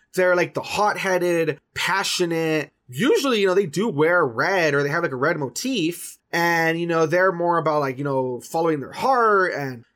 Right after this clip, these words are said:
courage and all sorts of stuff like that. And opposite them, their foil is the blue Oni, who's more, you know, calm and calculated. Usually they're very cold-blooded. Uh,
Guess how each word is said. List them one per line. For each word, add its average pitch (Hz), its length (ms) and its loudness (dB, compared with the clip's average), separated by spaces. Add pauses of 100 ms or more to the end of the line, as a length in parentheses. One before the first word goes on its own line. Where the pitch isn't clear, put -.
courage 185 720 2
and 139 80 -6
all 160 100 -6
sorts 180 220 -2
of 139 80 -10
stuff 135 180 -6
like 120 100 -4
that. 151 560 2 (140)
And 156 640 0
opposite 269 540 0
them, 135 400 0
their 131 140 0
foil 143 760 2 (200)
is 156 220 0
the 131 60 -4
blue 240 300 2
Oni, 120 560 -4 (400)
who's 180 240 2
more, 175 800 2 (180)
you 147 160 2
know, 135 420 2
calm 185 680 2
and 120 120 -6
calculated. 151 1160 2 (240)
Usually 170 400 2
they're 156 120 2
very 139 180 2
cold-blooded. 147 1200 2 (380)
Uh, 123 680 0